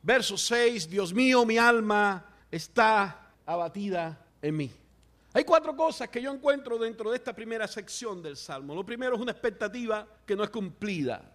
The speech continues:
que no es llenada, que no es satisfecha. Y les quiero decir esto, queridos,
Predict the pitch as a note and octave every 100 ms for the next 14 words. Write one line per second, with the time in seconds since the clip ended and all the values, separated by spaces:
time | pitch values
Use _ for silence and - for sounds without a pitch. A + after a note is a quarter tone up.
0 | _ F3+ G3 G3 D#3+ F3+ G3 C#3+ - D3
1 | G3+ A3+ - - _ _ - - F3+ D#3
2 | D#3 - F3+ E3 - G2+ - _ _ _
3 | _ - E3 F3+ A#3+ A3 - G3+ G#3 G3+
4 | D#3+ F3 F#3+ D#3+ -